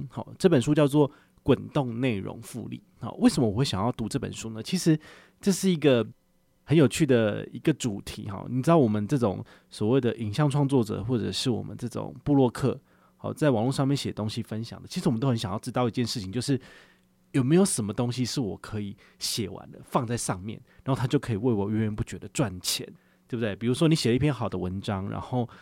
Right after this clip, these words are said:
大家都可以一直看一直看，然后人家一直从里面办卡，你是不是就可以很轻松的躺着赚？<laughs> 好，但是我还是必须跟大家讲哦，这个问题的答案呢，就是没有，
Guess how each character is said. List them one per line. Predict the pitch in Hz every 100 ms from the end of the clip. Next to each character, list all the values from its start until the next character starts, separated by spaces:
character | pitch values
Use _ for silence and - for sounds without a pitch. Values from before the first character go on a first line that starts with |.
| -
大 | - 147
家 | 139
都 | 139
可 | 123
以 | 117
一 |
直 | -
看 | - 123
一 | 98
直 |
看， | - - 104
然 | 98
后 | 117
人 | 113
家 | 110
一 | 131
直 | 101
从 | -
里 | 101
面 | 104
办 | 110 101
卡， | 92 - - _ _ -
你 | 113
是 | -
不 | 165
是 | 156
就 | 165
可 | 127
以 |
很 | 113 113
轻 | 95 110
松 | 101 107
的 | 98
躺 | - 104
着 | 117
赚？ | - 120 - - - - 175 180
<laughs> | - - 156 - - - -
好， | 139
但 | 139 180
是 |
我 | 165
还 | 110
是 | 123
必 | 139
须 | 123 131
跟 | 123
大 | 117
家 | 107 113
讲 | - -
哦， | -
这 | -
个 | 156
问 | 139 151
题 | 113
的 | 107
答 | - 92
案 | 113 107
呢， | 104 - - - -
就 | - 120
是 | 127 113 104 - - _
没 | 101 92 98
有， | 113